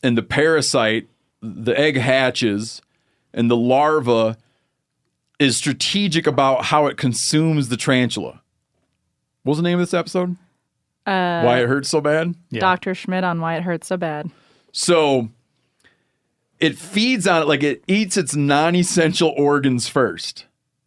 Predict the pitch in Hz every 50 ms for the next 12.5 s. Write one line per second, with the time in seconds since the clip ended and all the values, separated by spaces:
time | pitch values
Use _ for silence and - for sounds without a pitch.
0 | _ _ - 180 190 196 190 - 277 - - 311 139 107 - - - 127 117 -
1 | - - - 208 185 160 139 113 120 123 117 120 120 - - 117 101 101 104 101
2 | 92 80 120 127 123 120 92 - - _ _ _ _ _ _ _ 143 139 139 -
3 | - 180 190 208 180 185 156 123 131 135 139 139 143 151 156 156 147 - - 151
4 | 147 135 - 147 143 127 135 135 135 135 131 131 139 131 131 131 123 123 123 120
5 | 131 123 131 135 139 147 143 135 135 139 135 120 107 - - - - - - 156
6 | 160 156 147 151 143 143 127 143 156 165 165 156 160 131 147 147 143 135 113 143
7 | 147 151 135 - 147 139 120 - 131 131 123 120 92 - - - - 135 131 127
8 | 127 123 123 110 117 127 127 117 117 117 127 127 127 107 107 120 120 120 113 -
9 | 117 117 113 113 117 113 113 113 107 104 101 - - 135 123 117 110 - - _
10 | _ _ _ _ _ _ _ _ 113 - 117 113 110 110 101 - - _ _ _
11 | _ _ _ _ _ _ _ _ _ _ _ _ _ _ - 190 196 160 110 98
12 | - - _ _ _ _ - 208 -